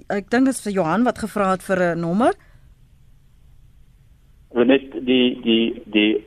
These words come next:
Speaker 2: vierentwintig sewe inbelnommer van die A H I wat vandag geopen word, daai nommer is nul agt ses,
Speaker 1: Nul agt ses.
Speaker 2: triple nege,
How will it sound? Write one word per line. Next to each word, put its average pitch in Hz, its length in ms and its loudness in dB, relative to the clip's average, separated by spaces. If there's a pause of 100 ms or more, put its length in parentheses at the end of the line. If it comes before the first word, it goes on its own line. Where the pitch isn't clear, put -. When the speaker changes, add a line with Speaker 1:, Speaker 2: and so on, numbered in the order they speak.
Speaker 2:
vierentwintig 165 400 2
sewe 156 240 4
inbelnommer 131 640 2
van 123 100 -6
die 113 140 0
A 123 120 4 (200)
H 120 160 -12
I 131 80 0
wat 110 240 -2
vandag 110 220 0
geopen 139 420 0
word, 143 260 4
daai 98 220 2
nommer 123 300 2
is - 100 -8
nul 117 320 2
agt - 240 -2
ses, 175 240 0 (160)
Speaker 1:
Nul 175 220 -10 (100)
agt - 160 -16
ses. 170 240 -8
Speaker 2:
triple 180 320 2
nege, 127 400 0